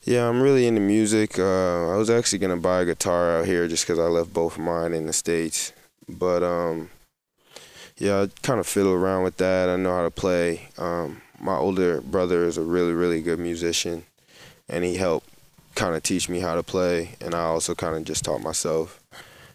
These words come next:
And, um, yeah, man, so music, I play a bunch of video games. You know, I'm definitely a gamer. And, uh, I watch a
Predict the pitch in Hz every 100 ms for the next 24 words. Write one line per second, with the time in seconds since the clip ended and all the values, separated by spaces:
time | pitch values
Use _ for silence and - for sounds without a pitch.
0 | _ - 92 90 87 87 90 87 87 87
1 | 85 85 82 - _ _ _ _ _ _
2 | - - _ _ _ _ _ - 104 107
3 | 117 104 98 101 98 - 95 95 101 113
4 | 110 107 107 95 87 - 113 107 92 98
5 | 101 95 98 101 98 98 98 98 92 -
6 | - - - - - 85 87 87 87 90
7 | 87 87 85 90 90 87 87 85 - -
8 | _ _ _ _ _ _ _ - - 92
9 | 90 87 90 90 90 87 85 - - -
10 | - _ _ _ 92 101 104 - 90